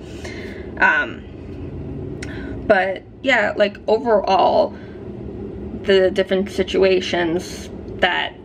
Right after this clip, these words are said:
have occurred in his reign, um, but also the effects of his actions or non-actions, trade, war, growth, and whatever. So, like, if those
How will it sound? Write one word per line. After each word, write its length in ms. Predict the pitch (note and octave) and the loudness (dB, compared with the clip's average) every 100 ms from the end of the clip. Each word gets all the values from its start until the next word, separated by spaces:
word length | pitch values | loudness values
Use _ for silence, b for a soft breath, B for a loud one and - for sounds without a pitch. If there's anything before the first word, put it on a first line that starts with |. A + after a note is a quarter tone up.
| - - - | -16 -16 -8
have 200 | G3+ E3+ | -2 0
occurred 500 | F3 - F#3 F#3 - - - - G3+ | -2 4 4 4 2 -8 -12 -2 4
in 160 | G3 | 4
his 240 | A3 G#3 A3 | 6 4 4
reign, 400 | G#3+ G#3+ G#3 - B B B - | 4 4 0 -2 B B B 0
um, 500 | - F#2 E2+ D#2+ D#2+ G2+ - - - - - - - - - - | 2 4 2 0 -2 -4 -8 -10 -10 -10 -10 -10 -10 -10 -4 4
but 320 | F3+ E3 - - - F3+ | 6 4 -2 -16 -4 4
also 320 | F3+ - F#3 | 4 6 4
the 120 | F#3 | 4
effects 320 | F#3 F3+ G#3 | 2 0 2
of 160 | C#4+ - | 2 4
his 200 | F#3 F3+ | 0 0
actions 920 | - F#3+ - - F3+ F3 F3 F#3 - - B B B - - - - - - - - - - | 0 0 -2 -4 -2 -2 -4 -4 -6 -10 B B B -10 -10 -10 -10 -10 -10 -10 -8 0 6
or 260 | F#3+ F#3 | 8 8
non-actions, 1200 | F3+ G3+ F3+ E3+ F3 - - F3 F3+ G3 - - | 6 6 4 0 -4 -4 -2 0 0 -2 -6 -6
trade, 640 | - F#3+ F#3 F#3 - - G#3+ | 2 4 6 4 2 -2 -4
war, 800 | G3+ F3+ F3+ F3+ F3+ F3+ - - | 4 8 10 8 6 4 2 4
growth, 300 | F3+ F3+ G3+ | 4 4 2
and 120 | F#3+ | 6
whatever. 520 | G3+ G3+ G#3 G#3+ G#3+ B B B B B B | 6 6 4 4 2 B B B B B B
So, 400 | - G#3 F#3 F3+ | 2 4 6 4
like, 320 | F#3 - - | 2 0 0
if 120 | G3+ F#3+ | 0 6
those 380 | F#3 F#3 D3+ | 6 6 0